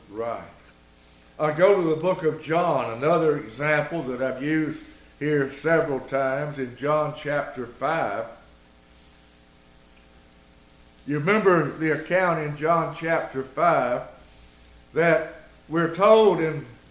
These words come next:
verse three that at this pool that was called Bethe-, Bethesda, that there lay a great multitude of impotent folks, of blind, halt, withered,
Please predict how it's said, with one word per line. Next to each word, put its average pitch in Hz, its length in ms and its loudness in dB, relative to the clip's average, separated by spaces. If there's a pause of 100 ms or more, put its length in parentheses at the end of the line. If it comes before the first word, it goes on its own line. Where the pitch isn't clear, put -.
verse 175 400 2
three 180 480 0
that 139 200 0
at 185 260 0
this 175 220 -4
pool 165 600 0 (920)
that 135 200 -6
was 143 180 -6
called 160 460 4
Bethe-, 156 520 0 (600)
Bethesda, 147 840 2 (720)
that 160 280 0
there 180 260 8
lay 196 280 8
a 147 180 2
great 180 440 2
multitude 147 960 -2
of 131 200 0
impotent 160 600 -2
folks, 127 500 -2
of 120 200 -8
blind, 156 560 2
halt, 143 520 2
withered, 139 600 -2